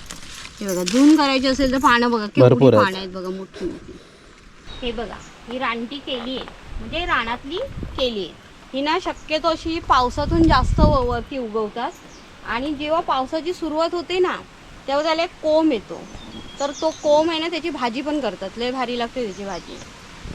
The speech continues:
Speaker 1: आणि ही जी पानं बघताय ना तुम्ही, ही पानं कशी असतात माहिती आहे? आपल्याला जे मुंबईला भेटतात पानं,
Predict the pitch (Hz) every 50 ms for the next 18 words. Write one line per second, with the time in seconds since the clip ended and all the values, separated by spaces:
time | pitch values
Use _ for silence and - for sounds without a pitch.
0 | - - - 226 240 269 294 277 285 285 294 - 330 320 - 302 254 247 262 277
1 | 285 302 - - - 294 294 302 302 269 269 214 196 214 247 285 - - - -
2 | - - 240 247 254 262 240 233 247 269 269 302 285 320 302 294 - 311 294 285
3 | 302 269 254 - 294 277 214 180 - - - - - - - 208 233 - 247 254
4 | 262 262 262 247 269 269 269 285 262 247 233 233 247 247 247 254 254 269 262 247
5 | - 269 269 226 202 277 247 233 220 202